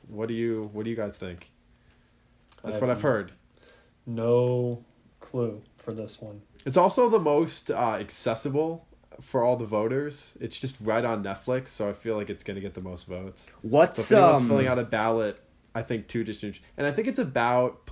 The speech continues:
Speaker 1: isn't it about police brutality? Or it's about
Speaker 2: Yeah.
Speaker 1: a relationship between a black
Speaker 2: I've seen that
Speaker 1: man
Speaker 2: poster
Speaker 1: and a
Speaker 2: for it.
Speaker 1: policeman, or, yeah, or something. So.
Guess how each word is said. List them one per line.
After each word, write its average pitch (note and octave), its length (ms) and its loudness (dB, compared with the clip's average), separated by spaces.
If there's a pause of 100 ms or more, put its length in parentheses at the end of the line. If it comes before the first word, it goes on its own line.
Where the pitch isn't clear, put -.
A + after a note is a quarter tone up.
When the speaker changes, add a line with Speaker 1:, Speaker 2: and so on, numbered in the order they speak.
Speaker 1:
isn't D3 240 -2
it A#3 100 -2
about B2+ 360 0
police A#2+ 240 -4
brutality? A#2 720 -4 (800)
Or G#2 420 -2 (560)
it's C3+ 160 -4
about D3 440 2
Speaker 2:
Yeah. C#3 160 0
Speaker 1:
a C3 120 4
relationship A2 480 -2
between G2+ 260 -8
a F#2+ 100 -8 (580)
black G#2 160 -2
Speaker 2:
I've B2 60 -4
seen D3 220 -2
that C3+ 160 2
Speaker 1:
man G#2 80 -4
Speaker 2:
poster C3 340 0
Speaker 1:
and A#2 80 -4
a - 40 -16
Speaker 2:
for A2+ 160 -2
it. G#2 40 -2
Speaker 1:
policeman, B2+ 760 -6
or, G2 360 -12 (140)
yeah, F#2 360 -4 (300)
or - 80 -10
something. A2 460 -8 (680)
So. F2+ 340 -8